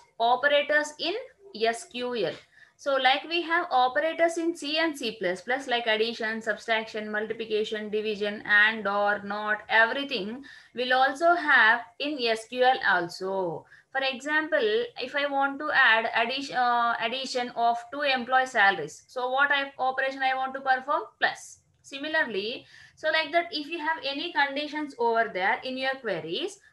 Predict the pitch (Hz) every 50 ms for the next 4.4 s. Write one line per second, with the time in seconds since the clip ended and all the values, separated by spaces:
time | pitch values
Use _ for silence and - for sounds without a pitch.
0 | _ - 233 277 277 269 262 254 254 269 294 320 349 349 339 330 302 247 262 320
1 | 311 277 233 233 262 294 - - _ _ _ - 220 226 233 233 233 226 202 185
2 | 180 170 170 190 196 196 196 180 170 170 - - 247 240 240 240 240 247 285 311
3 | 320 285 269 277 277 262 277 285 285 269 269 254 233 262 262 269 - 320 320 320
4 | 320 302 285 285 277 302 294